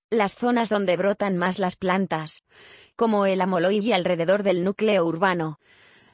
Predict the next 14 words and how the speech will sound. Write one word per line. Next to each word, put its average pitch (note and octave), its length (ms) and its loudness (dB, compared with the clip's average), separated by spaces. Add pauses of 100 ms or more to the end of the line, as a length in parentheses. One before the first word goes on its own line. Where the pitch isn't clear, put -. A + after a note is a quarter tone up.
serán A#3 360 0
desbrozadas G3 680 -2
con G#3 200 -2
prioridad F3 600 0
para F#3+ 240 0
asegurar F#3 540 -2
la G#3+ 120 -2
salubridad G3 640 0
y G#3+ 80 0
la G#3 120 0
seguridad F3 540 -2
vial G3+ 340 0
en F3 120 -2
general. D3+ 580 -4